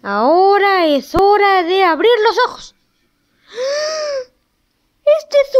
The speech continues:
primo! ¡Yo tengo que capturar al mismo Ted! ¡Alto ahí!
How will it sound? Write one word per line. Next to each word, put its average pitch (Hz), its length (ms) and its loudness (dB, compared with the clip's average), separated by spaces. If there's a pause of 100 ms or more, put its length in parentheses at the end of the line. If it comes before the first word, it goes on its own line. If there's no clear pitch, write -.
(160)
primo! 605 460 -2 (200)
¡Yo 571 160 -4
tengo 605 320 -2
que 554 120 -12
capturar 539 540 0 (140)
al 480 100 4 (100)
mismo 554 320 -4 (120)
Ted! 605 440 -2 (3750)
¡Alto 440 400 -2
ahí! 294 400 -4